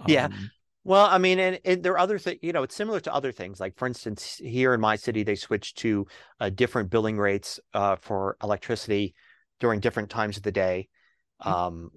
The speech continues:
Speaker 1: so they tell you, "Hey, you know, if you wanna save energy, you know, uh, run your dishwasher and washing machine at night."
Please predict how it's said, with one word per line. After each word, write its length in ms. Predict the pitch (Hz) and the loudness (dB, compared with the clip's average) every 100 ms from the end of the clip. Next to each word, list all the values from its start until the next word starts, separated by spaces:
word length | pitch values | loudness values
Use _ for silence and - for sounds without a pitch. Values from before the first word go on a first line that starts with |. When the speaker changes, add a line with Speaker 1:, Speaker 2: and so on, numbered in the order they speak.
| - | -6
Speaker 1:
so 240 | - 117 | 0 2
they 100 | 101 | 2
tell 260 | 92 123 107 | 0 0 0
you, 220 | 101 98 | 0 -2
"Hey, 300 | 98 180 131 | 0 2 2
you 80 | 117 | -2
know, 60 | 139 | -2
if 60 | |
you 80 | 143 | -4
wanna 140 | 156 | -4
save 360 | 156 147 117 107 _ - | -2 0 0 -2 _ -4
energy, 640 | 175 214 - 101 95 107 _ _ _ _ - | -2 -2 -4 -8 -8 -8 _ _ _ _ -4
you 80 | |
know, 280 | 113 90 92 _ _ - | 0 0 0 _ _ -6
uh, 340 | 104 92 92 87 _ _ 113 | 0 0 0 -6 _ _ -4
run 180 | 123 | -2
your 220 | 175 147 104 _ | 0 -2 -4 _
dishwasher 500 | 143 160 120 101 - | -2 0 0 0 -2
and 100 | 104 | -4
washing 280 | 104 156 120 | -4 -6 -8
machine 320 | 92 - 87 | -12 -10 -8
at 80 | 90 | -4
night." 260 | 117 - | -4 -4